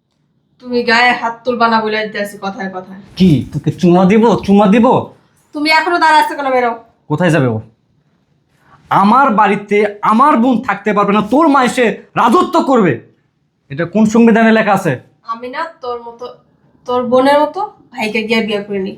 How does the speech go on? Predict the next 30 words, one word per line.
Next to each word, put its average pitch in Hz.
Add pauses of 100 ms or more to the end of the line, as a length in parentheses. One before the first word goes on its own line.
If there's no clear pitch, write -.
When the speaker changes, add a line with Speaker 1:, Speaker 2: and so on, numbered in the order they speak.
(260)
Speaker 2:
চুপ। 294 (1200)
Speaker 1:
কথায় 339
কথায় 415
গায়ে 415
হাত 349
তুলবি 349
না, 277 (160)
চোরের 330
মায়ের 392
না 381 (160)
বড় 285 (100)
গলা। 233 (360)
উচিত 311 (100)
কথায় 330
হাত 285
পড়ছে, 339
এই 302
কারণে 277
থাপ্পড় 247
দিস, 220
তাই 262
না? 370 (200)
Speaker 2:
এই। 151 (640)
Speaker 1:
যখন 285
ভাইকে 330
গেছিল 381 (140)
তখন 339
মনে 381
ছিল 392 (120)
না? 453